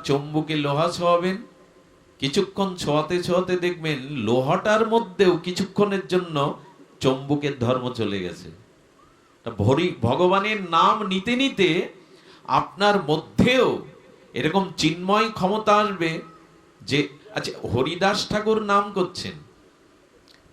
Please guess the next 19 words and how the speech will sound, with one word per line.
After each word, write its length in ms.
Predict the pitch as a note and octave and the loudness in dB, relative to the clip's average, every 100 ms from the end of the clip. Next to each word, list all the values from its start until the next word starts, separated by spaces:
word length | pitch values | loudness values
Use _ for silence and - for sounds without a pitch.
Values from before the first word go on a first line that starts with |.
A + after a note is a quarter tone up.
| _ C3 | _ -2
তোর 200 | C#3+ C#3 | 0 0
যেখানে 400 | C3+ D#3+ F3 F#3+ | -2 -2 -4 -4
ভক্তরা 500 | A#2+ C3+ - F#3+ F#3 | -2 -2 -4 -2 0
এসে 320 | G3 G3 G3+ | 0 -2 -4
ফুলিয়াতে 580 | F#3+ D#3 D#3+ F3 F3+ F3 | -4 -4 -2 -2 -2 -6
সেই 200 | D3+ D#3 | -6 -4
জায়গাটা 380 | C#3+ C#3 D#3 E3 | -4 -4 -4 -2
যাওয়ার 360 | C#3 C#3 D3 C#3 | 0 2 0 0
ভাগ্য 400 | G2 A2+ B2 D#3 | -4 -6 -2 0
হয়েছিল 360 | F3 E3+ D#3 | 0 -2 -4
আমার, 220 | C#3+ C#3 | -4 -4
সেই 180 | - B2+ | -8 -10
গুফাটাও 580 | G#2 C3+ D#3+ E3 F3 F3 | -6 -6 -2 -4 -2 -4
এখনো 320 | D#3 D#3 D#3 | -2 -4 -2
আছে, 260 | C3 A#2 G2+ | -2 -4 -6
বড় 280 | A2 D3+ G#3+ | 0 2 4
গুফা, 400 | D3+ C3+ F#2 D#2+ - - - _ _ _ _ - | 2 0 -2 -8 -10 -20 -20 _ _ _ _ -2
ফুলিয়াতে 520 | - D3+ D#3 D3 D3+ | 2 2 2 0 -2
গঙ্গার 440 | C#3 B2+ C3 C#3 | -2 -2 -2 -4